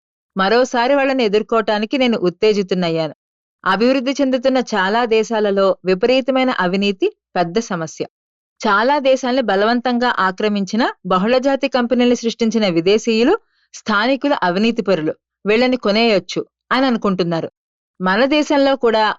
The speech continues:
విచ్చలవిడిగా వ్యాపించిన అవినీతిని మనం చూడొచ్చు. కానీ గుర్తించాల్సిన విషయం ఏంటంటే, ఈ పరిస్థితుల్లో కూడా ఒక అమూల్ని సృష్టించడానికి సాధ్యమవుతుంది.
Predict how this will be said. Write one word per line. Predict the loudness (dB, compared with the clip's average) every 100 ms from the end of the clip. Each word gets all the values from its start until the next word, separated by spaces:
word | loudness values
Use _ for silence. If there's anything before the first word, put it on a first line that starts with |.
| -4
విచ్చలవిడిగా | -4 -2 0 2 2 2 2
వ్యాపించిన | 2 0 0 -2 -2 -2
అవినీతిని | -2 -2 0 -2 -2 -6 -8 -6
మనం | -2 -2
చూడొచ్చు. | 0 0 0 -2 -8 -16 _ _ _ _
కానీ | -2 0 0 -4 -6 _ _ -4
గుర్తించాల్సిన | -2 0 -2 0 0 0 0
విషయం | 0 0 0
ఏంటంటే, | 0 0 -2 -2 0 0 0 -2
ఈ | -2 0
పరిస్థితుల్లో | 0 0 -2 -2 0 2 0
కూడా | 0 0 0 -2 -4
ఒక | -2
అమూల్ని | -2 -2 0 2 2
సృష్టించడానికి | 0 -4 -4 -2 -2 0 -2 -4
సాధ్యమవుతుంది. | -4 -4 -2 0 0 -2 -6 -10